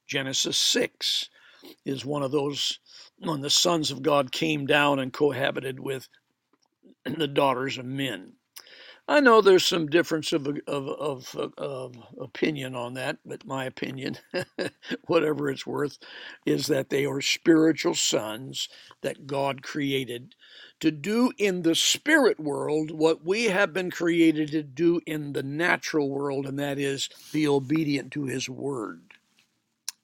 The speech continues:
Now, to be a true servant that has the abil-, that has to be obedient, you need a self-will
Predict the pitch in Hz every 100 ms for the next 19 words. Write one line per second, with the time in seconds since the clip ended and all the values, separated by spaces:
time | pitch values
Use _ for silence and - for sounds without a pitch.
0 | _ _ _ - 190 - - _ - -
1 | - - - - - _ _ _ 202 208
2 | 190 156 - 247 247 269 277 254 240 -
3 | _ _ _ _ - - - 226 156 127
4 | - - - _ _ _ - 147 143 151
5 | 170 175 151 170 156 139 180 - 135 147
6 | 135 143 165 165 - - - _ - -
7 | _ - 160 156 143 131 226 285 139 -
8 | - - 165 185 180 170 - _ _ _
9 | _ _ _ _ _ 147 185 208 131 151
10 | 156 - - 156 160 - - 151 156 -
11 | - _ _ - 156 143 127